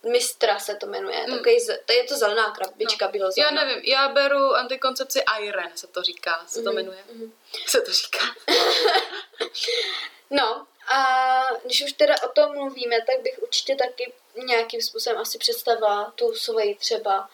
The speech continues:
Speaker 1: eh, tu svoji antikoncepci, víš, třeba
Speaker 2: Jo, a
Speaker 1: jako
Speaker 2: já bych,
Speaker 1: nějakým
Speaker 2: já bych
Speaker 1: způsobem.
Speaker 2: ještě ře-, já bych ještě řekla, jestli nám to nějak pomohlo s pletí, nebo tak nějak.
Speaker 1: Jo, no právě, takhle jsem to
Speaker 2: No,
Speaker 1: myslela, jak
Speaker 2: jo,
Speaker 1: jsou
Speaker 2: jo.
Speaker 1: tam vlastně jakoby účinky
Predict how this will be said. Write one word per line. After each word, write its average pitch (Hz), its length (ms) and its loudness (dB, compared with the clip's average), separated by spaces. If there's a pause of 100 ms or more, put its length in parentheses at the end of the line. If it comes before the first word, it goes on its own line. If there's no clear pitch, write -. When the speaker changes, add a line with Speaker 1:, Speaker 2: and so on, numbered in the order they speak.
(420)
Speaker 1:
eh, 214 240 4
tu 220 100 -8
svoji 233 260 4
antikoncepci, 208 720 -6
víš, 202 260 0
třeba 269 260 4
Speaker 2:
Jo, 240 60 6
a 220 120 4
Speaker 1:
jako 247 80 2
Speaker 2:
já 240 60 2
bych, - 140 2
Speaker 1:
nějakým 233 140 0
Speaker 2:
já 247 80 4
bych 247 140 2
Speaker 1:
způsobem. 240 340 2
Speaker 2:
ještě 240 160 6
ře-, - 80 0
já 240 80 4
bych 247 180 8
ještě 247 280 4
řekla, 240 480 6
jestli 247 240 2
nám 226 100 2
to 240 60 -8
nějak 240 200 0
pomohlo 247 340 2
s 247 60 -4
pletí, 240 300 2
nebo 233 180 -2
tak 226 240 -2
nějak. 285 200 6
Speaker 1:
Jo, 214 40 -4 (180)
no 269 120 -2
právě, 254 420 4
takhle 240 240 0
jsem 254 140 -4
to 247 60 2
Speaker 2:
No, 254 100 2
Speaker 1:
myslela, 254 200 4
jak 240 80 0
Speaker 2:
jo, 311 100 2
Speaker 1:
jsou 285 140 2
Speaker 2:
jo. 262 80 4
Speaker 1:
tam 262 120 2
vlastně 254 260 0
jakoby 247 220 0
účinky 240 760 4